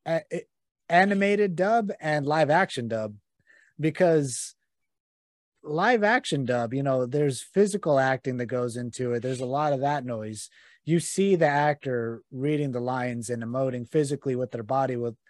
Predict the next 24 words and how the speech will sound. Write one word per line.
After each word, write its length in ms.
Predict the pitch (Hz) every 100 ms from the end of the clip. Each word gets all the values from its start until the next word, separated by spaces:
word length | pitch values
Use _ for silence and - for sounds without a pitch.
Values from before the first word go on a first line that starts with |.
| _ _
along 300 | 127 135 131
with 100 | 123
what 140 | 131 123
they're 120 | 123
saying 440 | - 131 123 120
and 320 | 120 113 113 107 _ _ _ -
with 180 | 131 117
their 120 | 117
words. 400 | 151 202 117 - - _ _ _
With, 300 | 160 160 147
uh, 300 | 156 147 139 - _
il-, 220 | 208 269 - _ _ -
uh, 200 | 135 139
animated 520 | 180 254 170 123 107
dub, 320 | 120 113 120 117 _ _ _ _
you 180 | 165 175
don't 240 | 254 277
see 160 | 165 127
that. 200 | 117 -
It's 200 | 151 -
literally 340 | 190 214 185
just 340 | 117 143 165 -
the 60 |
voice 280 | 156 180 180